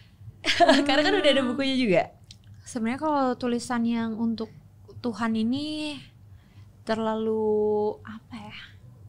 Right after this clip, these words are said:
Speaker 2: kayaknya terlalu dalam ya kayaknya.
Speaker 1: Hmm.
Speaker 2: Kayaknya lebih kayak dari hati ke hati kalau dijadiin buku, I'm not ready, tapi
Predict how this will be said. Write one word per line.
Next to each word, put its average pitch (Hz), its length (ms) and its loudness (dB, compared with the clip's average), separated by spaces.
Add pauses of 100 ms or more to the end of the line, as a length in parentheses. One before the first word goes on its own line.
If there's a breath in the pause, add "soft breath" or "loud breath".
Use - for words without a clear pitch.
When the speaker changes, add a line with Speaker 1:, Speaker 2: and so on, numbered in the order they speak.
(640 soft breath)
Speaker 2:
kayaknya 247 420 -2
terlalu 240 1300 -4 (600)
dalam 240 520 4
ya 226 260 -2
kayaknya. 247 420 -6
Speaker 1:
Hmm. 185 480 -2
Speaker 2:
Kayaknya 320 220 2 (120)
lebih 285 280 0
kayak 262 360 0 (180)
dari 247 240 -2
hati 233 240 -6
ke 240 100 -6
hati 254 280 -2
kalau 254 220 -2
dijadiin 240 500 0
buku, 247 340 0 (440)
I'm 233 160 0
not 302 240 -4 (100)
ready, 233 600 -6
tapi 262 500 -8